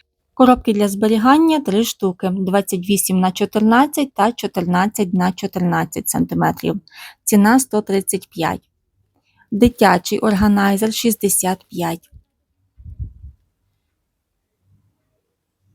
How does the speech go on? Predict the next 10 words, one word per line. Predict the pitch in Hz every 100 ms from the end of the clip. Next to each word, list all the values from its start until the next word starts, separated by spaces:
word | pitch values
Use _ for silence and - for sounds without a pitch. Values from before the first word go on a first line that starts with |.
| _ _ _ _ - - _
Штора | - - 254
для | 220 214
ванної | 202 202 202 202
кімнати | - 202 208 277 302
сто | 269 208
вісімдесят | 196 190 196 190 185 196 185
на | 185
два, | 180 185 208 285 339
сто | - 254
шістдесят | 262 185 - 180 - 202